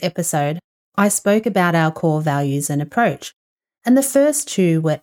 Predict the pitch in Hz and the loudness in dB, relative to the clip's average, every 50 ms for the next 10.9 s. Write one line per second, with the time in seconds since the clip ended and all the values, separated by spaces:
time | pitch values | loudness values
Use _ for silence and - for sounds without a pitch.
0 | _ - 175 170 180 202 208 226 202 - - 190 165 160 156 147 147 147 151 - | _ -2 -2 0 0 2 0 0 0 0 0 0 0 0 0 -2 -4 -6 -6 -4
1 | 156 147 143 143 147 180 247 247 - _ _ _ _ _ _ _ 220 226 120 131 | -2 -2 0 0 0 0 -2 -2 -4 _ _ _ _ _ _ _ 0 2 2 2
2 | 156 175 196 - - _ _ _ _ _ - - 170 165 160 180 180 170 165 - | 0 0 -2 -6 -12 _ _ _ _ _ 0 2 2 2 2 2 0 0 -2 -4
3 | - _ _ - 180 165 151 156 156 - - - 156 - 147 147 156 160 - 160 | -10 _ _ -4 0 0 0 0 0 -2 -4 -4 -4 -2 -2 -2 -2 -2 -2 -4
4 | 151 156 165 - _ _ _ _ _ _ _ _ _ _ _ _ _ _ _ _ | -4 -4 -8 -12 _ _ _ _ _ _ _ _ _ _ _ _ _ _ _ _
5 | _ _ _ _ _ _ _ _ _ _ _ _ - 233 262 330 320 349 349 - | _ _ _ _ _ _ _ _ _ _ _ _ 0 2 2 4 2 0 0 2
6 | - 196 175 170 170 170 165 170 156 156 156 151 151 156 160 - - 196 175 - | 2 4 4 4 2 0 0 0 2 2 2 2 0 -2 -2 -4 -4 -4 -4 -4
7 | - - - 214 226 247 240 - 262 247 247 - 233 220 233 214 202 175 170 170 | -4 -4 -2 0 0 0 0 0 -2 -2 -2 -4 -4 -4 0 0 2 2 2 2
8 | 175 - - - - - 269 254 196 156 143 - - _ _ _ _ - 190 185 | 0 -2 -6 -10 -4 -2 0 0 0 -2 -4 -8 -16 _ _ _ _ -6 -2 0
9 | 214 208 202 - - - - - - 196 202 202 214 214 - 220 208 202 - - | 2 2 0 0 -4 -8 -14 -4 0 2 2 2 2 0 0 0 0 -2 -2 -2
10 | - 196 175 175 170 - 170 165 156 151 151 160 - - 151 139 143 | -2 0 0 0 0 0 0 0 2 2 0 -2 -2 -2 -2 -4 -4